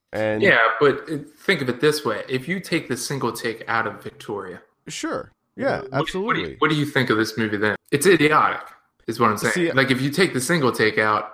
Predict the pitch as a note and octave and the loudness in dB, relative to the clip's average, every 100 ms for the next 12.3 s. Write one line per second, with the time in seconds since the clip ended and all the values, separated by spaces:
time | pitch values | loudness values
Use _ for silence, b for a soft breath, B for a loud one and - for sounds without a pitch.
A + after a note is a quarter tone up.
0 | B2 A2+ A#2 B2+ B2+ - A#2+ A#2 B2+ B2 | -4 -4 -2 -2 -2 -4 -10 -6 -6 -2
1 | B2+ - C3+ C3 A#2 A#2 A2 G#2 - D3 | -4 2 2 2 -2 -2 -4 -6 0 4
2 | A#2+ G#2 G2+ G#2+ G#2 - A#2+ G#2+ G#2+ B | 4 4 0 0 -2 -4 -4 -4 -6 B
3 | B B C3 C3 - _ _ _ - - | B B -2 -2 -8 _ _ _ -10 -4
4 | C#3+ C3 C3 B2+ F#2+ - - - C3+ C#3 | -2 0 0 0 -2 -12 -14 -12 -4 -4
5 | - G2+ - - - _ _ - B2+ A2+ | -4 -8 -8 -14 -18 _ _ -16 -16 -4
6 | E3+ D#3+ F2+ - - - _ _ _ F#3+ | 0 2 0 -6 -18 -20 _ _ _ -4
7 | A3 D#2+ F#2+ G2+ C3 C#3 C3+ E2+ - - | -4 -2 -6 -8 -10 -6 -4 -4 -6 -14
8 | - B3+ A3+ C3+ A#2+ A#2 F2 E2+ F2 E2 | -14 -10 -8 -8 -10 -12 -12 -14 -14 -14
9 | C#3 A2 F#2 F2 F2+ F2+ - G2 F#2 F2+ | -12 -12 -12 -14 -16 -16 -14 -12 -10 -10
10 | F2+ - - F#2+ F2+ E2 E2 F2+ F2+ A2+ | -12 -12 -14 -10 -8 -6 -6 -6 -6 -6
11 | A2+ - E3 E3+ G#3 G3+ F#3+ E3+ _ _ | -6 -6 -6 -2 -2 0 -4 -4 _ _
12 | - D#3+ D#3+ | -4 -2 -2